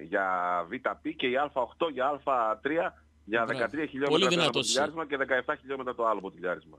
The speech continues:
Speaker 2: Ποιος
Speaker 1: Να
Speaker 2: με,
Speaker 1: ξέρετε
Speaker 2: με
Speaker 1: πώς
Speaker 2: απάντηση
Speaker 1: φύγετε.
Speaker 2: αυτό σε ένα μηδέν, ποιος δεν μπορεί να οδηγήσει ούτε στη Γαλλία;
Speaker 1: Δεν ξέρω.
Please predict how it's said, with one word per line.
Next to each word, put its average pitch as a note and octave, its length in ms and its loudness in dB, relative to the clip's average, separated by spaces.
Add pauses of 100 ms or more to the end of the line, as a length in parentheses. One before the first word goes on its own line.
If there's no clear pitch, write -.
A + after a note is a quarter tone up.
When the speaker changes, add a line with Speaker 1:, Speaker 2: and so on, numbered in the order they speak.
Speaker 2:
Ποιος - 600 6 (300)
Speaker 1:
Να C#3+ 120 0
Speaker 2:
με, D#3+ 40 6
Speaker 1:
ξέρετε D#3 200 6
Speaker 2:
με F3 80 10
Speaker 1:
πώς E3+ 100 12
Speaker 2:
απάντηση G3 440 8
Speaker 1:
φύγετε. E3+ 180 8
Speaker 2:
αυτό G#3 240 2
σε G3 140 6
ένα F3 140 4
μηδέν, D3+ 460 2 (680)
ποιος - 500 2 (540)
δεν E3+ 200 4
μπορεί E3 240 8
να D#3+ 80 4
οδηγήσει D3 480 4
ούτε D3 160 2
στη C#3 140 2
Γαλλία; A#2 400 -2 (2750)
Speaker 1:
Δεν G#2 220 -4
ξέρω. F2 400 -2